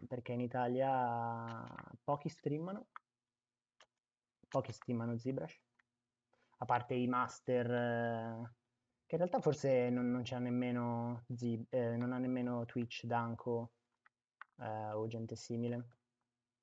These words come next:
Però vabbè, loro sono i, i top, eh, in Italia, quindi avranno anche, diciamo, ben altro da fare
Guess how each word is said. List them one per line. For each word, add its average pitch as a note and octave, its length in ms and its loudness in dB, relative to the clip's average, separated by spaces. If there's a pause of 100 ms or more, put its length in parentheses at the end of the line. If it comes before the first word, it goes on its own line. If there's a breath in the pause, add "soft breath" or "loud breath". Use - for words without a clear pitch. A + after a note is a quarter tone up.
(320)
Però A#2+ 140 4
vabbè, A2+ 220 4 (180)
loro A2 220 -4
sono A2 260 -8
i, G2+ 340 -6 (1400)
i B2+ 200 0
top, B2+ 340 4
eh, A#2+ 360 6
in A#2+ 80 2
Italia, A#2+ 440 2
quindi A2 340 -2 (2750)
avranno A#2+ 400 2
anche, A#2+ 640 0
diciamo, A#2 560 -4
ben A#2+ 200 2
altro A#2 300 -2
da A2+ 100 0
fare A2 560 -2